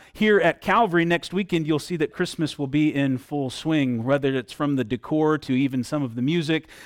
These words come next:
As we begin the Advent season today officially and consider this, uh, fitting passage, I,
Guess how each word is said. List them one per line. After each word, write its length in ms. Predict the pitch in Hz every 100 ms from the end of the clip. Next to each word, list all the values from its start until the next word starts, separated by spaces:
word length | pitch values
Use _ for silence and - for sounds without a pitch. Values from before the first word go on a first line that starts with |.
| - -
As 180 | 160 151
we 140 | 185
begin 380 | 180 165 175 175
the 120 | 160
Advent 420 | 156 170 156 156
season 380 | 135 175 165 143
today 540 | - 139 139 185 180 165
officially 760 | 139 - 208 - 139 131 139 - -
and 160 | 147 151
consider 480 | 160 139 - 180 175
this, 260 | 151 - -
uh, 80 | 113
fitting 440 | - 190 190 165
passage, 540 | - 175 190 - 143
I, 140 | 156